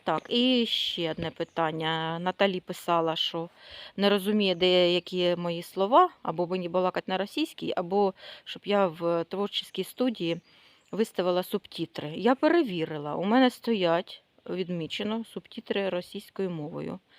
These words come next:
Е, я не знаю, чого у вас не включається. Ми на іншому аккаунті пробували. Получається, субтитри йдуть російською, але ж воно там, е,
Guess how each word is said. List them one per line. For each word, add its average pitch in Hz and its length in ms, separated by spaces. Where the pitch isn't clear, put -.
Е, 160 420
я 196 140
не 208 100
знаю, 190 280
чого 185 240
у 180 40
вас 180 180
не 185 60
включається. 247 640
Ми 208 120
на 208 100
іншому 185 420
аккаунті 170 540
пробували. 170 640
Получається, 170 760
субтитри - 560
йдуть 165 380
російською, 170 800
але 208 280
ж 185 200
воно 190 240
там, 180 280
е, - 160